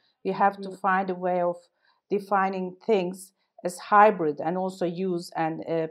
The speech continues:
Speaker 1: practice in hybrid way. We cannot deny consumption, consuming, uh, at all,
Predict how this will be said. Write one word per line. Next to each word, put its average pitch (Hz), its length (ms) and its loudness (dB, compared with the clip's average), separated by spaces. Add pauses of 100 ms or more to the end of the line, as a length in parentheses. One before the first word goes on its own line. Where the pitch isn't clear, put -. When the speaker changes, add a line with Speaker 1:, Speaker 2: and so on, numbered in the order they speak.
Speaker 1:
practice 180 680 -2
in 180 160 -6
hybrid 190 500 0
way. 143 280 -8 (360)
We 196 120 -2
cannot 208 520 2
deny 190 360 4
consumption, 185 880 -6
consuming, 185 840 -8
uh, 165 260 -4
at 165 220 -4
all, 180 360 0